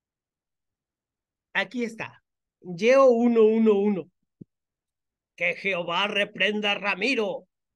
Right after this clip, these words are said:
y a todos los groseros que no respetan al Dios del universo". Jehová.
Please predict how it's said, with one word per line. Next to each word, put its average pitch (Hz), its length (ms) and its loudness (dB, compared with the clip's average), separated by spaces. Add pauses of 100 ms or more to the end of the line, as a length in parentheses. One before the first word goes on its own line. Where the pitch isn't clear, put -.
(180)
y 165 80 -10
a 147 220 -12
todos 214 380 0
los 202 220 -4
groseros 214 960 -4 (400)
que 175 160 -10
no 214 160 -6
respetan 240 720 -4
al 240 180 -6
Dios 247 300 0
del 254 180 -2
universo". 269 800 -4 (1120)
Jehová. 185 1400 -4